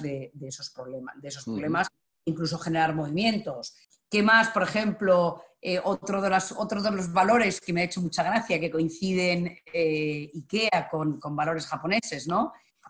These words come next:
Speaker 1: Es, eh, tú mencionabas, eh, cómo era el esfuerzo incansable por mejorar.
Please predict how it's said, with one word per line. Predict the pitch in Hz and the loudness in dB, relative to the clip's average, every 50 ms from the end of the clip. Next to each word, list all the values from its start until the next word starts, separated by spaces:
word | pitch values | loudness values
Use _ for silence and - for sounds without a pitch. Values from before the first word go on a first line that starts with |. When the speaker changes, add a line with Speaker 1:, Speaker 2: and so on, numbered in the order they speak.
| _ | _
Speaker 1:
Es, | - 185 190 190 190 - - - | -2 2 2 2 2 0 -4 -4
eh, | 190 190 180 175 175 170 170 170 165 165 165 160 160 165 - _ _ _ _ _ | -2 0 0 2 2 2 2 2 2 2 2 2 0 -2 -8 _ _ _ _ _
tú | 208 202 | 2 4
mencionabas, | 214 208 190 - - 196 196 196 202 196 202 208 - _ _ _ _ _ _ _ _ | 4 4 2 2 0 2 4 4 4 4 4 2 0 _ _ _ _ _ _ _ _
eh, | _ _ 170 - _ - - - - _ | _ _ _ -20 _ -20 -20 -20 -20 _
cómo | - 180 175 175 180 | -8 -4 -2 0 0
era | 180 185 180 180 180 180 180 196 190 - - - _ _ _ | 2 2 2 2 4 4 2 0 -2 -6 -12 -20 _ _ _
el | 196 196 190 | 0 2 2
esfuerzo | 185 - - - 233 247 247 240 - 269 | 2 0 2 6 6 6 6 6 6 4
incansable | 233 226 220 208 190 185 - - 226 190 196 190 180 | 4 6 6 4 4 4 2 4 4 4 4 2 0
por | - 175 165 | 2 2 2
mejorar. | 170 170 165 - 170 175 202 220 196 175 - - | 2 0 0 0 2 4 6 6 6 4 2 -2